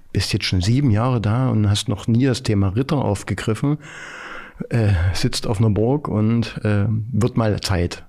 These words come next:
das Thema Ritter und Ritterorden aufzugreifen.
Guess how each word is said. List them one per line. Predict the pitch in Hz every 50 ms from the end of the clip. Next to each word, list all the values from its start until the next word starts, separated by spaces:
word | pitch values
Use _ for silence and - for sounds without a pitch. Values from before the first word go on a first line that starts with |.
| - -
das | - 98 -
Thema | - 104 101 101 101
Ritter | 95 98 117 - 123 113 117 117 -
und | 107 107 98 95
Ritterorden | 104 113 - 104 - - 110 113 107 113 104
aufzugreifen. | 85 95 92 - - - 101 - - - - 71 - -